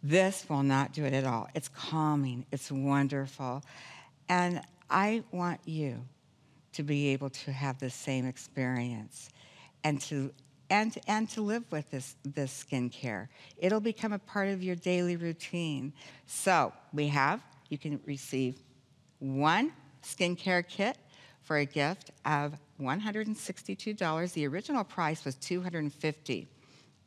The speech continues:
We put it down to one sixty-two back in August for my sixty-second birthday.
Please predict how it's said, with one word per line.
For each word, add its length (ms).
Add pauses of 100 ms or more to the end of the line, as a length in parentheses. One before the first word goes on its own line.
(160)
We 120
put 260
it 100
down 220
to 60
one 260
sixty-two 680
back 320
in 80
August 380
for 180
my 140
sixty-second 760
birthday. 380